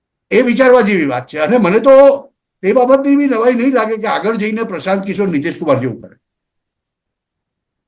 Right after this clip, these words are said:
Because he has the fundamental basic roots with બી જે પી. એક તરફ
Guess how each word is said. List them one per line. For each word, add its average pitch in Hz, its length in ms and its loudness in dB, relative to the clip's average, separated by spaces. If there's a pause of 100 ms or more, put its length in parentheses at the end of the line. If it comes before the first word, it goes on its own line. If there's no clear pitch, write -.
(480)
Because 226 240 0
he 247 140 6
has 294 140 6
the 359 220 -2
fundamental 269 640 0
basic 165 400 -8
roots 185 400 -6
with 190 160 -8
બી 180 100 -6
જે 135 140 -8
પી. - 260 -18 (800)
એક 143 180 -8
તરફ 90 200 -10